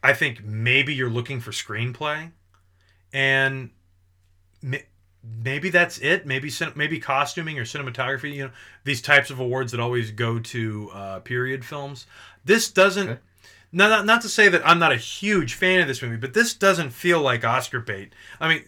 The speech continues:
Speaker 1: any movie that's based on some kind of fact, of course, is gonna be geared towards, uh, Oscar attention in some w-, shape or form.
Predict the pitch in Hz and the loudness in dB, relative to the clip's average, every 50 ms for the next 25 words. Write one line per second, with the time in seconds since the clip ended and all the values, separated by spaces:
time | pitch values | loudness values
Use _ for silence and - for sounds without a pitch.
0 | - - - 185 226 269 277 254 202 180 170 147 156 160 127 120 120 117 - - | -12 -6 -2 0 0 2 2 2 2 2 0 0 -2 -4 -4 -4 -6 -6 -4 -2
1 | 143 135 131 120 - 143 120 113 117 - 139 127 120 - 147 135 123 113 - - | 0 0 0 0 -4 -6 -6 -6 -6 -6 -8 -8 -8 -8 -6 -6 -6 -8 -6 -2
2 | - 127 120 127 127 120 - - 110 - - - - 127 110 98 95 - - - | 2 4 4 4 2 0 -4 -16 -18 -18 -16 -12 -8 -8 -8 -8 -8 -10 -12 -14
3 | - - - - - - - - 127 117 110 - 135 127 117 123 120 117 110 107 | -14 -16 -20 -20 -20 -18 -12 -8 -8 -6 -6 -6 -6 -6 -4 -6 -6 -6 -6 -4
4 | 113 127 127 123 120 110 107 - - 123 117 113 113 110 101 - - - _ _ | 0 2 2 2 2 0 -4 -8 -6 -2 -2 0 -2 -2 -4 -8 -16 -18 _ _
5 | _ _ _ _ _ - 117 110 107 104 107 - 107 110 113 113 - - 127 107 | _ _ _ _ _ -4 -2 0 0 -2 -2 -2 0 0 0 0 0 -4 -8 -8
6 | 98 - - 120 113 113 - 107 104 98 - - 131 113 110 104 107 117 - - | -6 -6 -4 -4 -4 -6 -6 -10 -10 -10 -8 -6 -4 -4 -4 -6 -8 -12 -14 -10
7 | - - 120 107 - 98 - - - 113 107 98 87 | -4 -4 -4 -2 -4 -8 -14 -10 -8 -8 -8 -8 -10